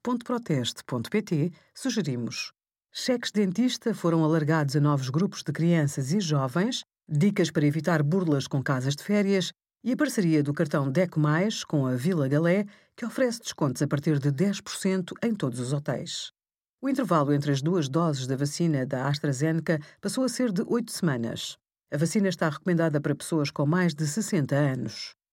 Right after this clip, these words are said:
A Direção-Geral da Saúde determinou que as pessoas com menos de sessenta anos, que já foram vacinadas com uma dose da vacina da AstraZeneca,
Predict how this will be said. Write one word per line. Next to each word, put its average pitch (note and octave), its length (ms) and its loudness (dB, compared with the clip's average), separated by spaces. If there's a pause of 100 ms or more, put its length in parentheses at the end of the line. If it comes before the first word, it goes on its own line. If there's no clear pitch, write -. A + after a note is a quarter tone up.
(160)
A E3+ 60 -4
Direção-Geral C#3+ 680 2
da C#3 140 0
Saúde F3+ 460 0 (100)
determinou A#3 560 2
que A3 140 -2
as G#3 100 -2
pessoas D#3 460 0
com D3+ 120 -2
menos E3+ 380 2
de C3 140 -8
sessenta F3+ 360 -2
anos, D#3 460 2
que - 100 -6
já C#3+ 160 0
foram D#3 220 -2
vacinadas C#3+ 680 0
com D#3 100 -4
uma D3 140 4
dose D3 340 0
da C#3 80 0
vacina D3 460 0
da B2+ 180 -6
AstraZeneca, F3 680 0